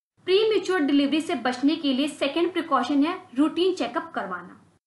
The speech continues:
Premature delivery से बचने के लिए आपको routine checkup के लिए doctor के पास जाना चाहिए। Pregnant होने के बाद आपको अपने doctor से regular मिलते रहना चाहिए। जब भी वो आपको फॉलोअप के लिए बुलाते हैं, आपको जाना चाहिए।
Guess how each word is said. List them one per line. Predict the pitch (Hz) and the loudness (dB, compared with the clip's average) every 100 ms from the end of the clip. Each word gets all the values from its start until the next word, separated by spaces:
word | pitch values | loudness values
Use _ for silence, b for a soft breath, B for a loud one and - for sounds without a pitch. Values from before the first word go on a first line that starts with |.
| _ _ _ _ | _ _ _ _
Premature | 403 440 415 330 381 | 0 2 2 2 2
delivery | 294 285 285 320 | 4 4 4 2
से | 330 | 0
बचने | 269 254 - 311 | -2 -2 2 0
के | 302 320 | 2 0
लिए | 339 | 2
आपको | 285 - 359 | 2 2 2
routine | 269 285 349 381 | 0 2 0 -2
checkup | 294 285 285 | -4 -4 -4
के | 285 | -2
लिए | 294 | -2
doctor | 262 240 285 | 0 -2 -2
के | 294 | -4
पास | 294 277 277 | -2 -2 -2
जाना | 233 220 247 | -2 -4 -4
चाहिए। | 294 285 339 - | 0 0 0 -4
Pregnant | 339 311 403 370 | 0 2 2 0
होने | 339 311 | 0 0
के | 349 | 0
बाद | 262 247 226 - - - | 2 2 2 -6 -10 2
आपको | 277 285 403 | 2 2 0
अपने | 403 349 | 0 2
doctor | 262 233 320 | 0 0 -2
से | 349 | -2
regular | 269 240 233 330 | 0 0 2 4
मिलते | 277 262 302 | 4 4 0
रहना | 262 220 214 | -4 -4 -8
चाहिए। | 220 220 208 | -8 -8 -4
जब | 277 - | -4 -2
भी | 381 | 0
वो | |
आपको | 349 - 392 | 0 0 -6
फॉलोअप | - 254 254 262 | -2 -2 -2 -4
के | 294 | -4
लिए | |
बुलाते | 269 247 214 - | -2 -2 -2 -2
हैं, | - | -2
आपको | 247 381 | -2 -4
जाना | 262 202 196 | -4 -4 -6
चाहिए। | 196 196 185 185 | -14 -16 -14 -14